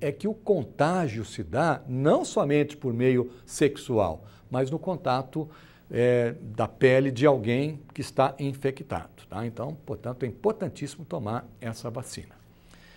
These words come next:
Uma outra pergunta é da Fernanda. Ela diz que é professora do quinto ano numa escola estadual e ela diz que gosta de colocar os alunos dela pra trabalharem em grupo.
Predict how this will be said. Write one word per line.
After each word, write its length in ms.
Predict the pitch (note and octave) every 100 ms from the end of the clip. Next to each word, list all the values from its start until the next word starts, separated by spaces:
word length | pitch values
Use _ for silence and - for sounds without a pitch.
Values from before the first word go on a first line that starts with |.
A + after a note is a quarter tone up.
| - - - - -
Uma 160 | D3 G3+
outra 460 | C4 C4+ G#3+ F#3+
pergunta 680 | - C#3+ A#2+ B3 - A3+ A3+
é 160 | E3 E3+
da 300 | C#3+ E3+ D3
Fernanda. 1160 | - - G3 D#3+ B2+ C3 D3 C3+ G2+ F2+ F2 - - - _ -
Ela 220 | G#2+ A2
diz 260 | G2 D3 -
que 120 | B2+
é 20 |
professora 560 | - C3 A2+ - B2+ A2+
do 100 | G#2+
quinto 460 | - G#3+ B3 G#3
ano 340 | A#2+ B2+ D3+ D#3
numa 220 | C#3 B2
escola 400 | - - A2+ G#2
estadual 920 | F2+ - G#2 D#2+ D#2 G2+ C3+ G3 G3+ - - - - -
e 80 | A#2+
ela 160 | C#3 D3+
diz 140 | -
que 100 | F#3
gosta 460 | B2 C#3 F3+ - D#3
de 60 |
colocar 440 | D3 D#3 A#2+ C#3 C3+
os 160 | G#2+
alunos 480 | B2+ A2 E3+ E3+ G2+
dela 300 | F#2+ D3 D#3+
pra 320 | - - D#3
trabalharem 880 | D3+ - G3 F#3 D3+ C#3 D#3+ E3+ E3+
em 200 | E3+ E3
grupo. 640 | C3 B2 F#3 G3 - -